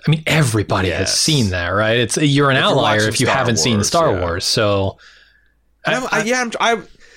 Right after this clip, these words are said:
Speaker 2: I was, when I first got this email, that's one of my go-to examples of, like, okay, my wife is not a big Star Wars fan.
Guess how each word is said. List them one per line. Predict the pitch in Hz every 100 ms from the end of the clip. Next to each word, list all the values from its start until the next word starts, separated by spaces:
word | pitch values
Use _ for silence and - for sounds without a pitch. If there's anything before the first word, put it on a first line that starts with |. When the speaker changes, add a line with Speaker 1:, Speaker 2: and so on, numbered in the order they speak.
| - _ _ - - 92
Speaker 2:
I | 226
was, | 247 185 180
when | 202
I | 202 190
first | 247 247
got | 226
this | 196 156
email, | 175 143 120 113
that's | 147 160
one | 143 170
of | 156
my | 147
go-to | 135 139 - 123
examples | 101 107 98 80 76 67 104
of, | 90
like, | 98 95 90 85 -
okay, | 131 131 117 90 82 82 82 85
my | 107 135 156
wife | 127 110 104 104
is | 92
not | 95
a | 87
big | 87 80
Star | - 82 82
Wars | 80 76 -
fan. | 73 69 69 67 69